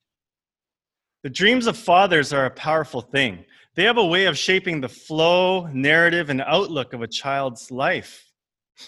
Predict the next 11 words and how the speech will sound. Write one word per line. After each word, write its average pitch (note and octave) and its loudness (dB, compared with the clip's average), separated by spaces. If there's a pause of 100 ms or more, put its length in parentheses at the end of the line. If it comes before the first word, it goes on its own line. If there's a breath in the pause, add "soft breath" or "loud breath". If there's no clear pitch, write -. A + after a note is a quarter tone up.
(1080 loud breath)
Our C3 0
God D#3 -2
the F3 -4
Father F3+ 4
had D#3+ 0
a D#3+ -2
dream E3 -2
for E3+ 0
his D#3 -2
son, F#3+ -2
Jesus. D#3+ -6